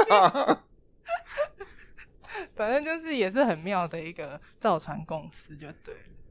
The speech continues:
Speaker 2: 就有一个什么标案啊，
Speaker 1: 嗯。
Speaker 2: 啊，
Speaker 1: 啊，不要讲人家的那个，
Speaker 2: 类的。啊，好，好，好，好，
Speaker 1: 所以在那边做什么？
Speaker 2: 在那边做什么？做，那时候叫行销专员。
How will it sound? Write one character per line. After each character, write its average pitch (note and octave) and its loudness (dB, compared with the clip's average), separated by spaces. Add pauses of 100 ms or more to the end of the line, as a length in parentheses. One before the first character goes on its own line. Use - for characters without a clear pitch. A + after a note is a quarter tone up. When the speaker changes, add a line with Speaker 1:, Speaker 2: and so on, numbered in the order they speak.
(960)
Speaker 2:
就 G#3+ -6
有 E3+ -2
一 F3 -8
个 E3 -12
什 - -20
么 C#3 -16 (180)
标 F3 0
案 E3 -2
啊， C#3+ -10 (200)
Speaker 1:
嗯。 F2 -4 (400)
Speaker 2:
啊， E3+ -4
Speaker 1:
啊， E3+ 2
不 B2 4
要 D#3+ 6
讲 G2 2
人 G#2+ -6
家 D#3 0
的 C#3+ 0
那 D3+ -2
个， A#2 4
Speaker 2:
类 E2 0
的。 A#3+ 2
啊， B3+ 0
好， F#3+ 2
好， C#4 0
好， D4 4
好， A3 0
Speaker 1:
所 E3 6
以 C#3+ 10 (140)
在 C3+ 6
那 C3 2
边 A2+ 6
做 F#2+ 4
什 - -12
么？ - -20 (500)
Speaker 2:
在 D4+ -6
那 D4+ -4
边 D4+ -2
做 D4 4
什 G3 2
么？ D#3 -4
做， C4 6 (680)
那 F#4 6
时 D#4+ 6
候 D4 6
叫 D#4+ 8
行 G#3 2
销 G#3+ 6
专 F#3 4
员。 D#3 -2